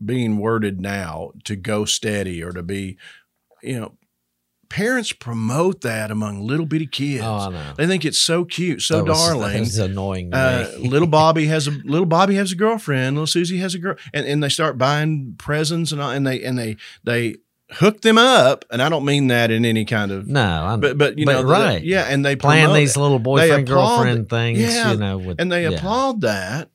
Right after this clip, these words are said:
Speaker 1: And what they do is they set up a serial dating life. You know, we have serial killers, and we, and we train our children to be serial
Speaker 2: <laughs>
Speaker 1: daters. You know, I mean, you change them as quickly as you change underwear, and you move on through life. Well, what is that doing?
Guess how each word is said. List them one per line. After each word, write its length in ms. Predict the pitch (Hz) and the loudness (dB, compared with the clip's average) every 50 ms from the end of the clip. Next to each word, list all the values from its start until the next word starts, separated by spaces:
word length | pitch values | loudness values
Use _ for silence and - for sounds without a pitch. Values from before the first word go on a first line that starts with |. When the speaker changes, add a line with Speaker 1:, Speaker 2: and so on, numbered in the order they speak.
| _ _ _ _ _ _ _ _ _ _ - | _ _ _ _ _ _ _ _ _ _ -4
Speaker 1:
And 140 | - 151 180 | -2 0 0
what 160 | 202 208 208 | 0 -2 0
they 140 | 190 170 156 | 0 -2 2
do 220 | 151 185 233 240 | 2 2 2 2
is 100 | 220 170 | 0 -2
they 140 | 131 143 131 | 0 -2 -2
set 280 | 123 - - 160 160 160 | 0 0 0 0 0 -2
up 180 | 156 147 - | -2 -2 -2
a 100 | 135 120 | -4 -2
serial 500 | 113 - - - 175 180 175 175 165 139 | -2 -2 -2 0 0 0 0 0 0 -2
dating 520 | 127 117 123 135 143 147 120 110 101 98 95 | -2 -2 -2 -2 0 -2 -2 -4 -6 -10 -10
life. 480 | 95 90 67 - - - - - - _ | -12 -12 -14 -14 -18 -20 -20 -20 -20 _
You 120 | - 113 - | -8 -6 -4
know, 120 | 113 110 | -4 -4
we 140 | 120 135 143 | -4 -2 -2
have 120 | 135 110 | 0 0
serial 400 | - - - 156 160 156 147 139 | 0 0 0 0 2 2 2 0
killers, 600 | 131 - - 170 143 117 101 98 95 110 110 - _ - - _ - | -2 -2 -2 -2 0 0 -2 -4 -6 -8 -8 -10 _ -18 -20 _ -6
and 160 | 107 113 113 | -4 -2 -2
we, 160 | 113 117 113 | -2 -2 -2
and 120 | 107 120 117 | -2 -4 -2
we 80 | 110 | -2
train 280 | 107 - - 135 135 135 | -2 -2 0 0 0 0
our 100 | 127 117 | 0 -2
children 320 | - - 143 131 123 123 | 0 0 0 0 2 0
to 60 | 120 117 | -2 0
be 100 | 120 120 | 0 0
serial 400 | - - 151 151 151 147 147 135 | -2 0 0 0 0 2 0 0
Speaker 2:
<laughs> 20 | |
Speaker 1:
daters. 600 | 123 135 143 147 147 110 85 62 - - - - _ - - - _ _ _ _ - - | 2 2 4 4 2 0 -2 -6 -8 -10 -10 -10 _ -18 -20 -20 _ _ _ _ -10 -4
You 100 | 113 110 | -2 -2
know, 300 | 110 107 110 117 127 113 | 0 0 0 -2 -2 -2
I 20 | |
mean, 160 | 117 120 117 | -2 -2 -2
you 100 | 117 113 | -2 -2
change 360 | 110 - - 139 147 151 139 | -2 0 0 2 0 0 0
them 80 | 143 139 | -2 -2
as 100 | 135 - | -2 -2
quickly 360 | - 156 151 147 - 147 143 | 0 -2 -2 -2 -2 -4 -2
as 100 | 131 120 | -2 -2
you 80 | 131 131 | -4 -4
change 340 | - 143 139 139 143 135 156 | -4 -2 -2 -2 -4 -4 -4
underwear, 720 | 170 175 165 131 110 104 101 95 92 95 95 117 123 - | -4 -4 -4 -6 -6 -6 -6 -8 -10 -8 -8 -8 -8 -6
and 200 | 117 120 117 117 | -4 -4 -4 -2
you 40 | 117 | -2
move 240 | 117 127 139 147 135 | -2 -2 -2 -2 -2
on 220 | 139 135 135 135 | -4 -4 -6 -6
through 180 | 131 131 123 123 | -6 -6 -8 -4
life. 460 | 123 131 139 139 120 110 110 113 - | -4 -4 -4 -4 -4 -6 -8 -10 -10
Well, 80 | 131 127 | -10 -8
what 180 | 139 156 165 | -6 -4 -4
is 140 | 165 151 127 | -4 -6 -4
that 240 | 147 151 156 123 113 | -6 -6 -6 -8 -10
doing? 400 | 104 98 92 92 85 78 78 - | -10 -12 -12 -14 -16 -18 -20 -20